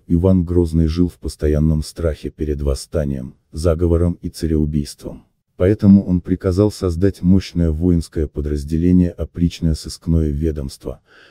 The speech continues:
которое по современным меркам можно считать неким подобием тайной полиции или службы государственной безопасности. Вопреки расхожему мнению, опричник Малюта Скуратов вовсе не стоял у истоков этого ведомства,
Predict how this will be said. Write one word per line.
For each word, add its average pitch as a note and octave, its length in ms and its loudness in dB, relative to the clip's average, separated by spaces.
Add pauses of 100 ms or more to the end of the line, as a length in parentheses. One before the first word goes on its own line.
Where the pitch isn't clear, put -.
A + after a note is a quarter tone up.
(120)
которое D#2+ 420 0
по D2+ 140 -8
современным D#2 680 0
меркам F2 440 2
можно F2+ 360 2
считать - 460 -4
неким D#2+ 320 -2
подобием D2+ 580 -2
тайной D2 340 -2
полиции D#2 600 -4
или D2 140 -4
службы F2+ 500 0
государственной D2 880 -2
безопасности. D2 920 -6 (240)
Вопреки F2+ 500 0
расхожему E2+ 640 2
мнению, F2+ 560 6 (460)
опричник G#2 560 0
Малюта E2+ 380 0
Скуратов F#2 680 -2
вовсе F#2+ 340 0
не D#2 120 2
стоял C#2 420 -2
у C2+ 100 -4
истоков F2 520 -4
этого C#2+ 320 -2
ведомства, C#2+ 760 -6